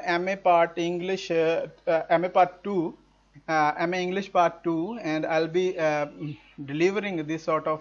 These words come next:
uh, video lectures on continuous, uh, basis। If you think they can help you out, uh, in order to understand literature, you should, uh, subscribe my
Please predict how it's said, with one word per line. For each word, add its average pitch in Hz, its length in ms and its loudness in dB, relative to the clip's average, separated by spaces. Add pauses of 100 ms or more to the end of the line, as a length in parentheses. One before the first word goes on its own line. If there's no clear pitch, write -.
uh, 151 360 -6
video 165 320 -4
lectures 147 560 -4 (520)
on 160 200 -2
continuous, 185 600 -6
uh, 143 120 -4 (100)
basis। 170 320 -8 (380)
If 202 160 -4
you 226 120 -2 (180)
think 240 320 -6
they 190 140 -4
can 196 220 -4
help 160 360 0
you 214 120 -6 (180)
out, 165 360 2
uh, 170 180 -2 (420)
in 190 120 -8
order 175 340 0
to 160 140 -4
understand 185 500 -4
literature, 156 500 -6 (280)
you 160 220 -4
should, 156 180 -8
uh, 143 320 -4
subscribe 160 560 0
my 165 80 -2